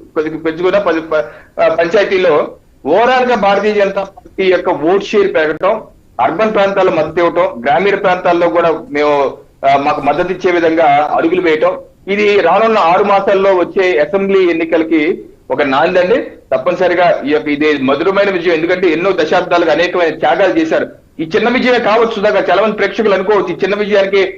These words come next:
కింద మీద పడిపోతారు ఏంటి అని చెప్పి. కాకపోతే ఈ యొక్క ప్రతికూల పరిస్థితుల్లో బురద నుంచి కమలం వికసించిన తీరు, బురద నుంచి అనే-, అనేక ప్రతికూల పరిస్థితుల్లో అనేకమైన ప్రాణత్యాగాల నడుమ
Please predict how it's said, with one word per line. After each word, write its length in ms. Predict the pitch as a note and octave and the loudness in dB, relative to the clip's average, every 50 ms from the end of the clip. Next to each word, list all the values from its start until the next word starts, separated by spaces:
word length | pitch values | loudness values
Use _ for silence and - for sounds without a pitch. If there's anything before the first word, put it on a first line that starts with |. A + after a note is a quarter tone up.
| - - - - | -16 -16 -10 -10
కింద 180 | F3 - G3 G#3 | -4 -2 -2 0
మీద 140 | G#3+ G#3+ G3+ | 0 0 0
పడిపోతారు 480 | F#3+ G3 G3 F3+ F#3 F#3+ F#3+ G3+ F#3+ | 0 0 -2 0 0 0 0 0 0
ఏంటి 200 | F#3+ F#3 F3+ F#3 | 0 0 0 0
అని 140 | F#3 F3+ F3 | -2 -2 0
చెప్పి. 260 | F3+ E3+ E3+ E3 - | -2 -2 -2 -2 -2
కాకపోతే 640 | - D#3 D#3 D#3 G3 G3 A#3+ C4+ D4+ - C#5+ - - - - _ _ _ _ _ _ _ - | 0 0 0 0 0 0 2 2 2 2 0 -2 -8 -12 -14 _ _ _ _ _ _ _ -10
ఈ 120 | A#3 C#3+ F3+ | -4 0 0
యొక్క 280 | G3+ G3 G#3 - - | 0 0 -2 -4 -4
ప్రతికూల 400 | F#3 - - A3+ A3 A3+ A3+ A3 | -4 -2 -2 -2 0 0 0 0
పరిస్థితుల్లో 600 | A3 A3+ G#3+ G3+ G3+ - G3 - G#3+ G3+ G3+ G#3 G3+ | 0 0 -2 -2 -2 -6 -4 -2 -2 0 2 0 0
బురద 440 | E3+ C#3 D#3+ F#3+ G3 G3+ B3 A3+ | 0 0 0 0 0 2 2 2
నుంచి 280 | A#3+ B3 A#3 - C4 A#3 | 2 0 0 -2 -2 -4
కమలం 440 | - - G#3 G3 G#3+ B3+ C4+ C4 B3 | -2 0 0 0 2 2 0 0 0
వికసించిన 440 | A#3 G#3 - A3 A#3 G#3 G#3+ A3 G#3 | -2 -2 -2 -2 -2 0 0 0 0
తీరు, 460 | F3+ - A3+ B3 C4 A3+ - - - - - _ - - _ _ _ _ - - - - - - | 0 0 0 0 0 0 -2 -4 -8 -16 -20 _ -20 -20 _ _ _ _ -20 -16 -14 -10 -10 -8
బురద 340 | - B2+ C#3+ E3+ F#3 F#3+ | -6 -2 0 0 0 2
నుంచి 340 | A3+ A3+ A3+ A3+ - - F3 | 2 2 2 0 0 0 -2
అనే-, 180 | D3+ F3 G3 F#3+ | 0 0 0 0
అనేక 480 | G3 G#3+ A3 B3 A#3+ B3+ A3+ G#3+ - | 0 2 0 0 2 2 0 0 0
ప్రతికూల 340 | F#3+ F#3 F#3+ G3+ G3 A3 A3 | -2 -4 -4 -2 0 0 0
పరిస్థితుల్లో 560 | G#3+ G#3+ G3 F#3+ F#3+ G#3 F#3+ F#3+ F#3 F#3 F#3+ | 0 0 -2 -2 -2 -4 -4 -2 0 0 2
అనేకమైన 540 | F#3+ F3+ E3+ E3+ G3 G3+ G#3 G3+ G3+ G3 G3 | 2 2 2 0 0 -2 0 0 0 0 -2
ప్రాణత్యాగాల 1000 | F#3+ - - - - F3 G3 G#3+ G#3+ G#3+ A3 G3+ G3 G3 G#3 G#3 G3 G3 F3 C3+ - - - - | -2 -6 -6 -4 -2 0 0 0 0 0 0 0 2 2 2 2 2 2 2 0 -2 -6 -8 -4
నడుమ 500 | B2 D3 F3 A#3 A#3 B3+ A#3 E3 - - | -2 0 2 2 2 2 2 2 0 -2